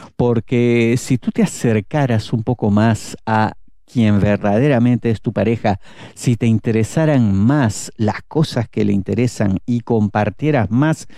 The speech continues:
cuestiones más allá de lo usual, de aquello que siempre ha sido común entre ustedes, te llevarías una tremenda sorpresa.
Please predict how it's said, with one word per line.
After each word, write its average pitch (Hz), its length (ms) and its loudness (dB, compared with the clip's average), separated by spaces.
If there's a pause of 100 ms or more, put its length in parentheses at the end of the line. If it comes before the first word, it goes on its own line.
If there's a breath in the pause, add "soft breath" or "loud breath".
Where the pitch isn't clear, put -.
(200 loud breath)
cuestiones 131 540 0 (280 loud breath)
más 139 480 2
allá 127 380 2
de 110 160 2
lo 101 140 4
usual, 110 760 0
de 107 140 2
aquello 131 420 0
que 110 140 -4
siempre 139 500 -2
ha - 20 -2
sido 135 440 2 (380 soft breath)
común 113 600 4
entre 95 240 2
ustedes, 117 680 -2 (520 loud breath)
te 110 120 -2
llevarías 104 500 2
una 120 220 2
tremenda 95 840 -2
sorpresa. 98 680 -4